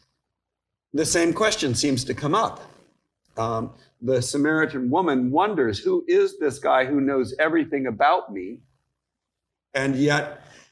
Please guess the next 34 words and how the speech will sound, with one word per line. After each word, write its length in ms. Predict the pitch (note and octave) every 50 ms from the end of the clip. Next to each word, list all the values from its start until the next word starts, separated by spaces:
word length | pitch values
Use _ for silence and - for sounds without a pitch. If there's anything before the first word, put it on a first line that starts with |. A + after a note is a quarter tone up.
| -
um, 280 | B2+ B2+ B2 B2 A#2+ A#2+
sh-, 140 | - - D#3
when 140 | D3 C3+
she 220 | A#2+ - - C3+ A2+
goes 360 | B2 D3 D#3 D#3 D#3 C#3+ B2+
and 200 | C3+ C3+ B2+ B2
tells 340 | - D#3 D3+ D3+ C#3+ A#2+ C3 -
other 220 | D#3 F#3 G#3 E3+
people, 440 | C3 - A#2 G#2+ - - C#3 B2+ A#2
they 160 | A#2+ D3 E3+
wanna 340 | E3 D#3+ E3+ F3 E3 D#3+ D#3
know 220 | D#3 D#3+ E3 E3 E3
too. 460 | D#3+ - - G#3+ A#3+ F3+ A2 - - - - _ _ _ _ _ _ _ _ _
Uh, 240 | A2+ A2+ A#2 A#2+ A#2+ -
it's 180 | C#3 B2 B2+ D3
not 240 | D#3 E3+ F#3+ D#3+
just 240 | C#3+ E3 D#3 - -
about 400 | - B2+ C3 B2+ C3 C3 - -
spiritual 640 | - - - - D3+ D3 C#3 A2 - - A#2+ A2 - -
thirst 440 | D3 D3+ D#3 D3+ D#3 - - - -
for 160 | B2+ A#2+ G#2+
living 400 | G#2 B2+ D#3 C#3+ D3 C3+ B2 B2
water. 540 | B2+ C#3+ E3 E3 C3 G#2+ G2 G2+ G#2+ - - _ _ _ _ _ _ _ _ _ _ _ _
It's 200 | - C3+ C3 -
also 380 | D#3 D3+ D#3 D#3+ D#3 - E3 D3+
about 380 | C3 A#2 C3 B2 B2 B2 - C3
that 280 | B2 B2 - - - -
fundamental 540 | D#3 D#3+ D#3+ D#3 D3+ C#3 C3 B2+ B2+ B2+
question, 540 | B2+ - - A2+ A2 - - - G#2+ G#2+ - -
is 240 | C3 A#2+ A#2+ G#2+
God 460 | G2+ A2+ - C3 A#2 A#2 A#2 A2 - - - -
really 360 | G2+ A2+ A#2+ A2+ A2 A2 G#2+
with 260 | G2+ A#2 A#2 A2 -
us 320 | G#2+ G#2 G2+ - - -